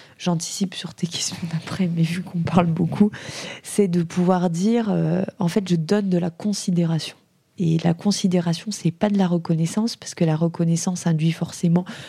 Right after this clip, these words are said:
une prime, euh, quelque chose de très marqué. C'est de considérer que le travail a été fait. Parce que vous allez me dire, « Bah oui, mais si le travail est mauvais, on va pas donner de la reconnaissance. » Non,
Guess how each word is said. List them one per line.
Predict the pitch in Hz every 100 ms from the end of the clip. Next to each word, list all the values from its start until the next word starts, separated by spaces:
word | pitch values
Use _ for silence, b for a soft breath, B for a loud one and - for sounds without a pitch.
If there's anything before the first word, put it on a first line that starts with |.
| B -
une | 170 170
prime, | - 185 180 185 175
euh, | 165 160 160 165 175 B B B
quelque | - 170 160 160
chose | - 180 165
de | 160
très | 165 -
marqué. | 170 170 - 202 208 B B
C'est | - - 185
de | 165
considérer | 156 - 220 - 190 175 180 208
que | 202
le | 170
travail | - 160 175 175
a |
été | 160 -
fait. | 160 - 160 -
Parce | -
que | 170
vous | 165
allez | 175 175
me | 180
dire, « | 214 196
Bah | 175
oui, | 196
mais | 190
si | 165
le | 170
travail | - 170 175
est | 170
mauvais, | 165 165 202
on |
va | 196 175
pas | 180
donner | 175 175 175
de |
la | 175
reconnaissance. » | 165 170 175 170 170 165 -
Non, | 170